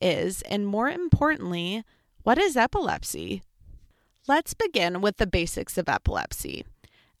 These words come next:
Epilepsy is a neurological disorder which affects the brain and the nervous system.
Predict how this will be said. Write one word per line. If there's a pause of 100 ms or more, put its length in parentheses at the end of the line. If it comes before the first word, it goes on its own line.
Epilepsy
is
a
neurological
disorder
which
affects
the
brain (100)
and
the
nervous
system.